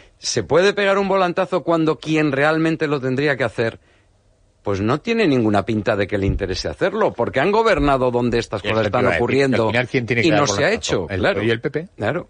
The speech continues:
Speaker 2: Y son los principales responsables de esta situación, que no solo afecta ahí, pues que dices, el P P, cuando empieza a hablar de su discurso, <clears throat> cuando empieza a girar, porque aquí todo el mundo gira con los discursos de la lengua, y dices, pero vamos a ver, P P,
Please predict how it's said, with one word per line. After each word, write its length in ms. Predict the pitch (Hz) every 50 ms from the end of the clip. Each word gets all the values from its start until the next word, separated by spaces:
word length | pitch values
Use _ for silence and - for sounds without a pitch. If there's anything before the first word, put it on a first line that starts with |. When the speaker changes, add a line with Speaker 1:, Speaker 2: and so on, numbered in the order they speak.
| _ _
Speaker 2:
Y 80 | 98 92
son 160 | - 101 95
los 180 | 101 98 -
principales 460 | - - 104 92 113 117 101 107 107 107
responsables 500 | 101 - - 110 98 110 110 117 123 117
de 40 | 113
esta 160 | 104 - 127
situación, 400 | 95 110 107 95 95 120 139 - - - - - - _
que 140 | - - 101
no 100 | 92 95
solo 160 | 95 110 110
afecta 280 | 107 - - - - 107
ahí, 100 | 110 139
pues 180 | 131 110 98 92
que 160 | - 120 113
dices, 460 | 104 107 101 101 - - 104 - - - - - -
el 120 | - 98
P 100 | - 123
P, 240 | 104 - 85 76 - - - -
cuando 180 | - 95 95 95
empieza 280 | 92 98 107 - 113
a 20 | 104
hablar 240 | 104 107 107 107
de 80 | 104 104
su 160 | - - 110
discurso, 540 | 104 110 104 - - 113 101 - 143 113 110 - 156 -
<clears throat> 20 | -
cuando 260 | 139 147 143 107 101
empieza 240 | 98 95 107 123 127
a 60 | 104
girar, 320 | - 107 107 127 135 120
porque 160 | 98 95 95
aquí 240 | 92 87 87 104 107
todo 140 | - - 104
el 40 | 95
mundo 180 | 98 98 95 90
gira 400 | - - 107 101 101 98 92 90 - - - - -
con 140 | - - 107
los 100 | 101 98
discursos 400 | 95 87 - 123 104 - 113 95
de 80 | - 107
la 100 | 101 101 104
lengua, 240 | 123 135 127 113
y 60 | 101 87
dices, 200 | - - 90 -
pero 220 | - - 95 90
vamos 260 | 87 95 107 120 -
a 60 | -
ver, 200 | 101 87 82 - - - - - - - - - - _ _ _ _ _
P 120 | - 95
P, 240 | 87 - 107 117 107